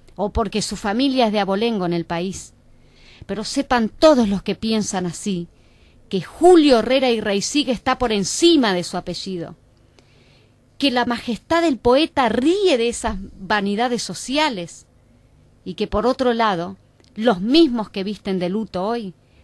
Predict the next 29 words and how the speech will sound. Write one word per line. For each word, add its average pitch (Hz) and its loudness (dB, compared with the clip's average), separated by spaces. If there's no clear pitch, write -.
renegaron 196 -4
muchas 240 -2
veces 190 -8
de 151 -12
él. 160 -16
Porque 240 0
de 226 0
todos 349 2
los 262 -2
que - -8
estamos 220 -4
aquí, 180 -8
¿cuántos 349 4
podemos 262 4
llamarnos 233 0
sus - -6
amigos? 190 -4
¿Cuánto? 330 4
¿Cuántos 330 0
somos 320 0
los 269 -4
que 233 -4
realmente 277 0
amamos 262 0
su 214 -4
orgullo 233 0
y 247 0
su 226 -4
locura? 202 -2